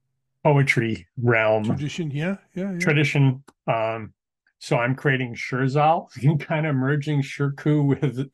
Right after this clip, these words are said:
Speaker 1: ghazal, um, and then throwing in the numbers to the extent that a ghazal normally is six sets of lines.
Speaker 2: Okay.
Speaker 1: I have two parts, if you will, one part of six,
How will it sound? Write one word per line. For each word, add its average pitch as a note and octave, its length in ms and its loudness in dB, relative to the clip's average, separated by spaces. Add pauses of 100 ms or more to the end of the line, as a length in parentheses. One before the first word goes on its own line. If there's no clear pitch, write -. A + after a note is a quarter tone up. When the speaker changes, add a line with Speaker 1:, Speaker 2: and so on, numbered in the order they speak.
(140)
Speaker 1:
ghazal, B2 640 0 (640)
um, A2+ 600 -4
and B2+ 220 -2
then A#2+ 260 0
throwing B2 440 0
in A#2 420 -4
the A#2 100 -2
numbers A#2+ 520 -2
to C#3+ 100 -6
the C3 60 -6
extent B2 320 -4
that A#2 220 -4 (180)
a A2 120 -6
ghazal B2+ 520 0
normally B2+ 420 0
is A2+ 180 -8
six - 580 -8 (1080)
sets - 720 -6 (240)
of A2 160 -8
lines. G#2+ 760 -6 (460)
Speaker 2:
Okay. A2+ 220 -12 (100)
Speaker 1:
I C#3 120 -2
have C3 280 0 (160)
two D#3 840 2 (920)
parts, D#3 500 0 (160)
if - 200 -6
you A#2 80 -2
will, A#2 240 -4
one B2+ 260 0
part C#3 340 2
of A2 120 -8
six, - 420 -10